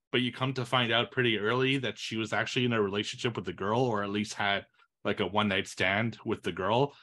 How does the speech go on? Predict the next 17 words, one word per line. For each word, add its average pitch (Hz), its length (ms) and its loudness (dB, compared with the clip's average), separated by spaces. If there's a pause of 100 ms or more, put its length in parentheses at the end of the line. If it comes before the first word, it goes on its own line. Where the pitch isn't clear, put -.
(180)
which 120 200 0
is 107 120 0
what's 104 360 -2
causing 110 640 0
the 98 180 -2
kind 104 280 -4
of 98 220 -6 (120)
un-, 98 500 -6 (260)
the, 110 120 -4
the 104 160 -6
kind 113 180 0
of 95 120 -4
weird 104 320 0 (340)
chemistry 110 360 0
between 131 320 2
the 139 80 4
three. 147 320 4